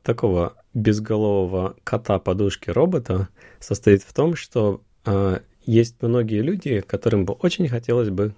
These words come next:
кота. Кота в доме где-нибудь в Токио. И, к сожалению,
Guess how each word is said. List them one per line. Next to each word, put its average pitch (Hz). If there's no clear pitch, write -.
кота. 78
Кота 131
в 92
доме 101
где-нибудь 90
в -
Токио. -
И, -
к -
сожалению, 113